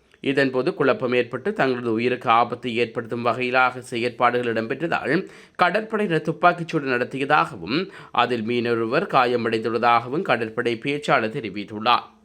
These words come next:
குறித்த மீனவர்களை கட்டுப்படுவதற்கான முயற்சியின் போது, கடற்படையைச் சேர்ந்த இருவர் காயமடைந்துள்ளதாகவும் அவர் குறிப்பிட்டுள்ளார்.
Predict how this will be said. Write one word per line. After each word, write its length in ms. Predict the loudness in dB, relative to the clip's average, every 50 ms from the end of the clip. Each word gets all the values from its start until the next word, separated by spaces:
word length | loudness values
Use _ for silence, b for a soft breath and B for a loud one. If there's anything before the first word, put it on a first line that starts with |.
| b b b b b b b b
குறித்த 300 | 4 4 4 4 4 0
மீனவர்களை 680 | 2 4 6 6 6 6 4 2 0 0 2 2 2 4
கட்டுப்படுவதற்கான 800 | 2 0 0 0 -2 -2 0 0 -2 -2 0 0 2 2 2 2
முயற்சியின் 540 | 2 2 2 2 2 -2 -2 -2 -2 -2
போது, 240 | -2 -2 -2 0 -2
கடற்படையைச் 640 | 0 2 2 2 2 0 0 0 0 0 0 0 -2
சேர்ந்த 240 | -2 -4 -2 0 0
இருவர் 420 | 0 0 0 0 0 0 -2 0 2
காயமடைந்துள்ளதாகவும் 1040 | 2 2 4 4 2 2 2 0 0 -2 0 0 4 4 4 4 4 2 -2 0
அவர் 260 | 0 0 -2 -2 -4 -6
குறிப்பிட்டுள்ளார். 720 | -8 -8 -8 -8 -8 -10 -12 -12 -6 0 0 0 0